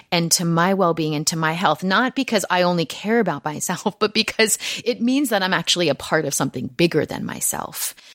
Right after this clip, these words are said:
And, you know, it's been really helpful for me to understand the framework of culture, right, as, like, the air that we breathe, right, or the water that we're swimming in, because I do think that,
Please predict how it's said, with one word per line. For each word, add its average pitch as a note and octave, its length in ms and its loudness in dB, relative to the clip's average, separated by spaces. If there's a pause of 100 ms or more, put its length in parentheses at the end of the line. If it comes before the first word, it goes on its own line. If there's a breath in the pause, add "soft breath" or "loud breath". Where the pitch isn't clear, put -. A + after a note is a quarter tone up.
(200)
And, A3+ 140 2
you A#3 60 4
know, A#3 160 4
it's B3 160 2
been C4 200 2
really D4+ 180 2
helpful G3+ 580 2
for F#3+ 240 -2
me F#3 480 0 (140)
to G#3+ 200 2
understand G3+ 880 2 (380 loud breath)
the E3+ 180 2
framework A3 800 2
of - 180 0
culture, - 680 0
right, E3 320 0
as, E3 220 2
like, D#3 280 0
the - 260 0
air F#3+ 300 4
that F3+ 160 2
we E3 220 0
breathe, D#3+ 640 -6 (440 loud breath)
right, F3 300 4
or F#3 120 6
the E3+ 140 4
water F3 540 2
that E3+ 200 2
we're E3 120 0
swimming G3 560 0
in, E3 260 0
because F#3+ 320 0
I G3+ 80 4
do A#3 300 0
think G3+ 320 -2
that, E3 360 -2